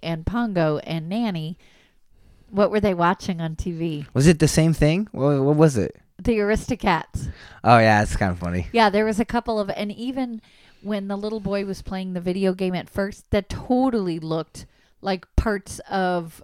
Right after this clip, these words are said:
Speaker 1: the original animated Hundred one
Speaker 2: Yeah.
Speaker 1: Dalmatians movie.
Speaker 2: I, <sighs>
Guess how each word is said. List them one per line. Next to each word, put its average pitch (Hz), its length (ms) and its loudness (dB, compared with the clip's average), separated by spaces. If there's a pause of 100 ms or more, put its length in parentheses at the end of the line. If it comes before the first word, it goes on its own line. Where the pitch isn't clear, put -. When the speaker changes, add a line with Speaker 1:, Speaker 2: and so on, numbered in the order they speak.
(180)
Speaker 1:
the 180 640 -6
original 185 580 -4
animated 175 680 -6
Hundred 180 340 -6
one 170 160 -6
Speaker 2:
Yeah. 165 120 4
Speaker 1:
Dalmatians 170 520 -4
movie. 190 480 -6
Speaker 2:
I, 147 300 2 (260)
<sighs> - 40 -8